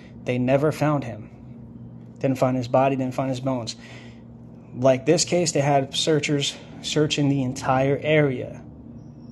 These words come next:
Entire area. Couldn't find him. They had, uh, special dogs. Um, first dogs to f-, find a live person.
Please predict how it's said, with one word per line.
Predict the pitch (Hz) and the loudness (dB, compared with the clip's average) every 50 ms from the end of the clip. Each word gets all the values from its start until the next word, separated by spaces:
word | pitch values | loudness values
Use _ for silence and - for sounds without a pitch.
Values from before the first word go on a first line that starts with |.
| - - - - - - - - - - - - - - - - - - - | -18 -18 -18 -18 -18 -18 -18 -18 -18 -20 -18 -18 -20 -20 -20 -20 -20 -16 -8
Entire | - 139 - - - 165 165 151 135 | -8 -6 -4 0 4 4 4 4 2
area. | 135 127 123 120 113 113 - - - - - - - - - - - - - - - - - - - - - - - - - - - - - | -2 -4 -4 -6 -8 -12 -14 -16 -18 -20 -20 -20 -20 -20 -20 -20 -20 -20 -20 -20 -20 -20 -20 -20 -20 -20 -20 -20 -20 -20 -20 -20 -20 -18 -2
Couldn't | - 143 143 | 2 2 2
find | 131 - 151 135 131 127 117 | 4 2 0 0 0 -2 -6
him. | 117 117 - - - - - - - | -8 -12 -16 -18 -20 -20 -20 -8 -2
They | - 147 139 | 0 0 0
had, | 135 135 156 147 143 143 143 131 - - - - - - - | 2 2 2 4 4 4 2 0 -2 -10 -14 -18 -18 -6 -2
uh, | 131 127 123 123 120 117 117 117 117 117 117 - - - - - - - - - - - - - - - - - - - - - | 0 2 2 2 2 0 -2 -2 -6 -8 -12 -18 -20 -20 -20 -20 -20 -20 -20 -20 -20 -20 -20 -20 -20 -20 -20 -20 -20 -20 -20 -14
special | - - - - 151 147 - - 160 143 | -12 -12 0 2 4 4 4 2 0 0
dogs. | 135 147 143 139 131 123 117 120 123 123 | 2 2 4 4 4 2 -2 -6 -8 -10
Um, | 139 - - 135 123 120 120 117 117 113 117 - - - - - - - - - - - - - - - - - - - - - - - - | -8 -4 -2 0 0 0 -2 -2 -4 -6 -10 -12 -16 -18 -20 -20 -20 -20 -20 -20 -20 -20 -20 -20 -20 -20 -20 -20 -20 -20 -20 -20 -20 -20 -20
first | - - - 156 151 156 147 - - - - - - - - - - - - 156 151 | -20 0 4 6 8 8 6 4 -2 -8 -12 -18 -20 -20 -20 -20 -20 -18 -14 -6 0
dogs | 139 135 135 143 135 - | 4 6 6 6 4 4
to | 147 127 | 0 -2
f-, | 123 | -2
find | - - - 147 143 - 147 143 139 131 127 | -4 -10 -14 -14 -2 2 4 4 4 4 2
a | 135 131 | 0 0
live | 127 135 139 143 143 139 - | 2 4 6 6 4 2 0
person. | - 131 123 127 - - 117 113 - | -6 -8 -8 -8 -10 -10 -12 -14 -16